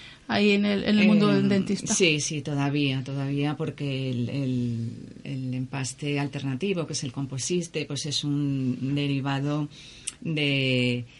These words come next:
Speaker 2: del, eh, los acrílicos o de, de,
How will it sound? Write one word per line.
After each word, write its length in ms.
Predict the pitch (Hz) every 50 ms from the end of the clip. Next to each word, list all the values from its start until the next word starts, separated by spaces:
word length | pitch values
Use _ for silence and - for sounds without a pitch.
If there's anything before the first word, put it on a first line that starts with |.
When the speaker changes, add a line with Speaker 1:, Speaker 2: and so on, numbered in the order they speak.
| - - - - -
Speaker 2:
del, 800 | - 147 143 143 139 135 131 127 127 131 127 - - - 85 - -
eh, 320 | - - - - - - -
los 380 | - 92 - - - - - -
acrílicos 880 | - - - 120 - 190 196 185 185 175 165 - - 151 156 151 - 160
o 120 | 147 143
de, 300 | 135 131 127 120 - 120
de, 580 | 117 127 127 127 123 123 123 123 120 123 -